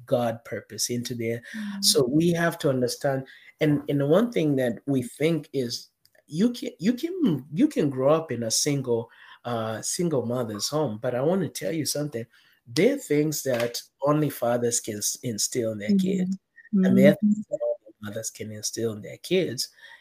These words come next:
Speaker 1: And so if we, if we negate one or if we minimize one and amplify another, we basically abdicate the process and miss out on
Speaker 2: Mm-hmm.
Speaker 1: what we could get,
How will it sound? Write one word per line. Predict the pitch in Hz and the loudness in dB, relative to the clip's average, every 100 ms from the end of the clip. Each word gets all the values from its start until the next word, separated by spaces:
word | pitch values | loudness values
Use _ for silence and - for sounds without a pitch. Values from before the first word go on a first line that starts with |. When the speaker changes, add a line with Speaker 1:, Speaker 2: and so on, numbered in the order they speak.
| - | -4
Speaker 1:
And | 120 | 0
so | 120 139 127 | 2 4 2
if | 123 - 117 | 2 -2 -2
we, | 135 151 151 135 - | 2 4 4 2 -2
if | 160 123 127 | -2 -2 0
we | 139 165 151 | 2 2 2
negate | 135 120 117 135 151 180 175 | 0 -2 -4 0 2 0 -6
one | 117 113 110 117 - | -10 -6 -6 -6 -8
or | 120 | -8
if | 113 110 | -8 -6
we | 113 120 127 127 - - - | -2 0 0 -2 -8 -16 -6
minimize | 127 143 180 143 113 110 113 | 0 2 2 0 -2 -4 -4
one | 113 110 117 110 - | -6 -4 -6 -6 -8
and | 110 107 107 | -8 -10 -10
amplify | 127 143 151 135 - 110 107 | -6 -4 -4 -8 -6 -6 -6
another, | 107 120 123 110 110 - - - - | -6 -4 -4 -8 -12 -18 -20 -10 -4
we | 110 | -2
basically | 107 123 135 147 - 117 113 - 131 | 0 2 2 0 -6 -4 -4 -6 -6
abdicate | 120 143 139 - 131 - | -4 -4 -8 -8 -10 -10
the | 110 - | -12 -8
process | 135 127 139 - 120 110 - | -2 0 0 -2 -6 -4 -4
and | 131 117 117 | -4 -6 -2
miss | 131 - 127 | 0 0 0
out | 117 - | -2 -2
on | - | -4
Speaker 2:
Mm-hmm. | - | -4
Speaker 1:
what | 120 - | -6 -10
we | - - | -20 -20
could | 107 - | -20 -4
get, | 120 120 | -2 -2